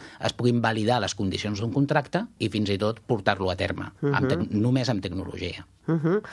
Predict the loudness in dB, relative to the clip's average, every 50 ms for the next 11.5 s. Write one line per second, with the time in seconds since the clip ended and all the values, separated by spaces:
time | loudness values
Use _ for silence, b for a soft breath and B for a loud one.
0 | B B B B B B B 6 6 6 6 6 4 4 2 4 4 4 4 6
1 | 4 6 6 4 4 4 2 0 0 4 6 6 6 6 6 4 6 6 6 6
2 | 6 4 4 4 4 4 4 4 4 4 2 2 2 2 2 2 2 2 4 4
3 | 4 4 4 4 2 2 2 2 4 4 4 4 4 4 2 2 2 2 2 2
4 | 4 4 4 4 4 2 0 0 0 -2 -2 0 0 0 0 2 2 2 2 2
5 | 2 2 0 0 -2 -2 0 0 -2 0 0 0 -2 0 0 0 2 2 2 2
6 | 0 0 0 0 0 2 2 2 0 0 -2 -4 -6 -2 2 4 4 4 2 0
7 | -4 -8 B B B B B B B B B -6 -2 0 2 2 2 2 2 2
8 | 2 2 2 2 2 2 2 2 2 2 2 2 2 2 2 2 2 2 0 -2
9 | -2 -2 -2 -2 -2 0 0 2 2 0 2 2 2 4 4 4 2 0 -2 -8
10 | -4 -2 -2 -2 2 2 2 2 2 2 2 2 2 2 2 0 -2 -2 0 -2
11 | -2 -2 -2 -4 -6 -2 2 2 2 2